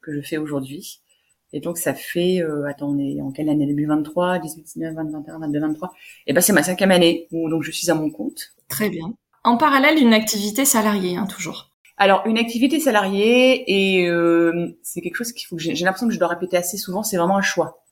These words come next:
Speaker 2: Mm.
Speaker 1: C'est complètement un choix. C'est pas que je ne veux pas vivre de mon autre activité, c'est un choix pour plein de raisons de garder mon activité salariée. Voilà, c'est parce que j'en ai envie.
Speaker 2: Ouais.
Speaker 1: Sur le plan personnel.
Speaker 2: Et c'est, c'est une activité qui fait du sens aussi.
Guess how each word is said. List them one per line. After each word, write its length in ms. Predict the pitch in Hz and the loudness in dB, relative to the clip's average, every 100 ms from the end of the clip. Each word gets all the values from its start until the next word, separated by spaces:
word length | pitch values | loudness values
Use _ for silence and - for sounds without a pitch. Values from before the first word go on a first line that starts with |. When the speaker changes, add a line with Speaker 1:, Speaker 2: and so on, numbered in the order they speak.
| - | 2
Speaker 2:
Mm. 140 | 240 226 - | 4 2 -4
Speaker 1:
C'est 180 | - 165 | -6 -4
complètement 360 | 196 202 202 190 | 0 -2 0 0
un 120 | 190 | 0
choix. 480 | - 196 190 240 - - _ | 0 2 4 4 -2 -18 _
C'est 160 | - 202 | -6 0
pas 100 | 190 | 0
que 60 | 190 | 2
je 80 | |
ne 80 | 180 | 0
veux 160 | 180 220 | 2 2
pas 120 | 220 | 0
vivre 520 | 196 214 202 170 - _ _ _ - | 0 -2 0 -2 -4 _ _ _ -8
de 80 | |
mon 180 | 165 170 | -2 0
autre 200 | 190 185 | -2 -4
activité, 420 | 165 165 160 175 | -10 -10 -8 -4
c'est 160 | 208 185 | -2 -2
un 80 | 165 | -4
choix 260 | - 190 | -2 -2
pour 140 | 190 - | -4 -8
plein 140 | 180 | -4
de 60 | 175 | 0
raisons 480 | 170 170 175 233 233 _ _ _ | 0 0 0 -2 -6 _ _ _
de 80 | 170 | -2
garder 280 | 175 170 185 | 0 0 0
mon 120 | 185 | 0
activité 460 | 165 165 151 151 175 | 0 -4 -14 -8 -4
salariée. 480 | 175 170 156 147 - _ | -4 -4 -6 -12 -16 _
Voilà, 160 | 135 131 | -8 -8
c'est 100 | - | -12
parce 120 | - | -14
que 80 | 170 | -4
j'en 120 | 160 | -2
ai 100 | 156 | 0
envie. 580 | 175 175 160 160 - - _ - | 0 0 -2 -8 -12 -16 _ 0
Speaker 2:
Ouais. 340 | 233 196 - - | 2 2 0 -12
Speaker 1:
Sur 80 | 151 | -12
le 60 | 139 | -4
plan 160 | - | -4
personnel. 600 | - - _ 160 135 135 - - - | -2 -6 _ 2 2 2 -2 -18 0
Speaker 2:
Et 280 | 226 226 226 | 4 6 6
c'est, 380 | 220 233 190 - | 6 6 4 2
c'est 160 | - 254 | 2 6
une 80 | 233 | 6
activité 480 | 233 233 214 214 202 | 4 0 0 0 -2
qui 120 | - | 0
fait 120 | 196 | 0
du 100 | 185 | 4
sens 280 | 311 320 202 | 4 2 0
aussi. 260 | 196 311 | 0 0